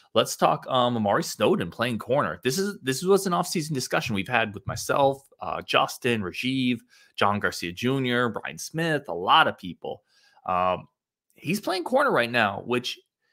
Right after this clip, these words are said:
and playing corner and s-, seemingly making some plays here and there. One of the points I made, uh,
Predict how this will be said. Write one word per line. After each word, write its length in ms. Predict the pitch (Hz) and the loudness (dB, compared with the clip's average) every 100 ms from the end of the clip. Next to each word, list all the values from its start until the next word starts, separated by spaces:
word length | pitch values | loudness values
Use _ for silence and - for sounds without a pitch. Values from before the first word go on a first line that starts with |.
| _ _ _ - | _ _ _ -6
and 180 | 147 180 | -2 2
playing 200 | 247 285 | 4 2
corner 400 | 214 233 220 160 | 2 2 2 0
and 200 | - 160 | 0 0
s-, 320 | 151 - - - - | 0 -4 -6 -8 -8
seemingly 580 | - - 226 254 240 208 | -4 0 0 0 -2 -2
making 340 | 190 180 180 | 0 0 -2
some 200 | 160 156 | -2 -4
plays 300 | - 165 156 | -4 -4 -4
here 140 | - 113 | -2 0
and 120 | 107 | 2
there. 140 | 104 | 4
One 180 | 107 143 | 4 2
of 60 | 202 | 2
the 60 | |
points 320 | 214 190 165 | 0 -2 0
I 80 | 151 | 0
made, 380 | 131 131 127 113 - | 0 0 0 -2 -4
uh, 460 | - 95 107 98 | -6 -4 -4 -4